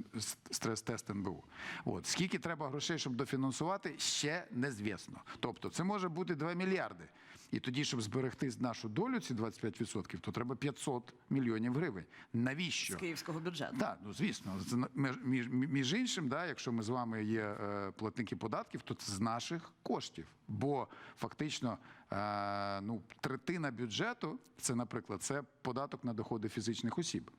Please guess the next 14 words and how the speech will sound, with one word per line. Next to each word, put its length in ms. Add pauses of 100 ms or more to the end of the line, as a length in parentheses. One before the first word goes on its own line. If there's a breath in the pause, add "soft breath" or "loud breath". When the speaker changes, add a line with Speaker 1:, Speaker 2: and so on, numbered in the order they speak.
(440 loud breath)
Speaker 1:
Тобто 240
це 120
безпосередньо 960
наші 280
з 160
вами 260
гроші. 320 (240 loud breath)
Так 160
от, 120 (360 loud breath)
е, 460
навіщо 380
його 120
до-, 200
дофінансовувати? 720